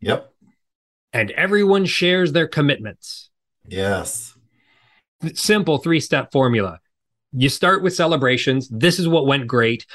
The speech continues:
Speaker 2: I want some applause from my peers because they know how hard I've been working with this."
Speaker 1: Yep.
Speaker 2: I'm gonna share what's going on that's difficult because I can't share these things with my clients or with my competitors or with my audience,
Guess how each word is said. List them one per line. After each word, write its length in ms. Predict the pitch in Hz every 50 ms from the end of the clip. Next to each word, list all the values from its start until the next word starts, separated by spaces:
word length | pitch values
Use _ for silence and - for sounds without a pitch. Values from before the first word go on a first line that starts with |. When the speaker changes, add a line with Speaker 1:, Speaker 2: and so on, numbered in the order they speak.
| - - -
Speaker 2:
I 80 | - 101
want 320 | 107 127 170 185 185 151
some 180 | - 175 165 143
applause 460 | 131 - - 151 143 143 135 131 -
from 160 | - 139 131
my 160 | 120 117 113 98 -
peers 440 | - - 160 139 120 107 101 92 90
because 320 | 104 120 - 135 110 104
they 220 | 107 147 170 175 151
know 200 | 147 143 135 123
how 180 | 120 135 120
hard 240 | 120 123 127 123 117
I've 60 | 110
been 140 | 107 104 104
working 280 | 104 107 101 - 113 95
with 140 | 90 - _
this." 100 | - _ -
Speaker 1:
Yep. 300 | - - 175 - - - _ _ _ _ _ _ _ _ _ _ _ _ _ -
Speaker 2:
I'm 180 | 131 131 123 120
gonna 240 | 123 208 247 247 214
share 280 | - - 208 208 202
what's 180 | 185 175 165 -
going 400 | - 165 165 160 156 151 139 135 123 - _ - 143 - _ _ _
on 340 | - 160 156 156 156 147 139 123
that's 240 | 117 131 120 - 120
difficult 720 | 104 101 - 170 170 196 - - 233 233 233 - - - _ _ _ _ _ _ _ _ -
because 260 | 160 160 - 180 -
I 60 | 143
can't 320 | 131 - - 233 254 - -
share 360 | - - 254 254 269 277 240
these 280 | 185 202 190 175 - -
things 320 | - 185 185 180 175 151 147
with 260 | 147 175 180 175 - - - - - -
my 220 | 147 160 151 143
clients 640 | - - - 175 190 214 180 143 143 160 151 - -
or 160 | 147 143 143
with 220 | 135 151 160 -
my 240 | 156 160 151 143 - - _
competitors 760 | - - 147 135 - - 175 208 233 190 151 139 156 185 170 143
or 40 | 127
with 200 | 135 170 165 -
my 200 | 143 147 143 131
audience, 440 | - - 170 202 220 175 151 156 151